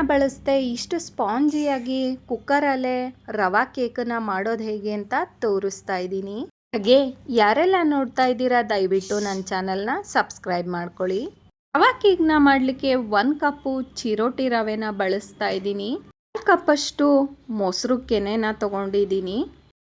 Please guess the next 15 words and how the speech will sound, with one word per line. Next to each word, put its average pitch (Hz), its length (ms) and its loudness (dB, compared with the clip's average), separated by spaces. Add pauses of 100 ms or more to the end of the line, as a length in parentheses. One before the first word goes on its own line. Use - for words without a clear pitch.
ಬೇಕಾದ್ರೆ 277 920 4
ಬೆಣ್ಣೆನೂ 196 640 0
ಕೂಡ 226 200 -2 (460)
ಬಳಸ್ಬೋದು. 180 840 -2 (560)
ಅರ್ಧ 226 160 -2 (180)
ಕಪ್ಪು 294 540 2
ಕಾಯಿಸಿ 254 600 0 (100)
ಸ್ವಲ್ಪ 311 520 0 (240)
ಕೆನೆ 208 260 -4
ಬಂದಿರೋಂತಹ 226 880 -2 (340)
ಹಾಲನ್ನ 214 600 0
ಹಾಕೊಳ್ತಾ 185 680 -4
ಇದ್ದೀನಿ. 185 560 -4 (420)
ಚೆನ್ನಾಗಿ 320 840 4
ಗಂಟಿಲ್ದಂಗೆ 240 1300 0